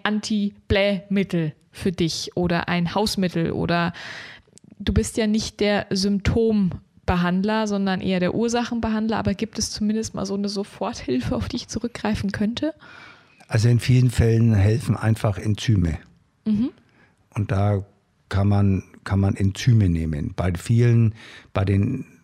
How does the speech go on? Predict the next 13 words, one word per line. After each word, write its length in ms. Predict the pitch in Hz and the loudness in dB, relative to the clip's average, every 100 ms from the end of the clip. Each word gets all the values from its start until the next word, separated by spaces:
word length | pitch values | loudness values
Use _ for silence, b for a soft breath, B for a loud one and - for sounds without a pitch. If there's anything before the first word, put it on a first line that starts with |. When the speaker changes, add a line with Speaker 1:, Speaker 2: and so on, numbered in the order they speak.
| _ | _
Speaker 2:
da, 260 | - 101 101 - _ - | -2 -2 -2 -8 _ -10
wie 240 | 101 113 | -2 0
gesagt, 400 | 113 104 113 107 - B B - | 2 2 2 0 -6 B B -2
bei 140 | 98 | 0
diesen, 260 | 101 101 104 | 2 2 2
äh, 640 | 85 - _ _ - 92 87 _ _ | 0 -4 _ _ -4 -4 -4 _ _
Blähungen, 800 | - 98 113 123 120 110 107 98 - | 0 2 4 4 4 4 4 2 0
die, 380 | 104 95 - - - | -2 -2 -4 -8 -4
die 240 | 90 82 | -4 0
weggehen 520 | 107 127 - 127 127 | 0 0 0 2 4
und, 200 | 104 95 | 2 0
und, 180 | - 92 | 0 -2
und 220 | - 90 | 0 -2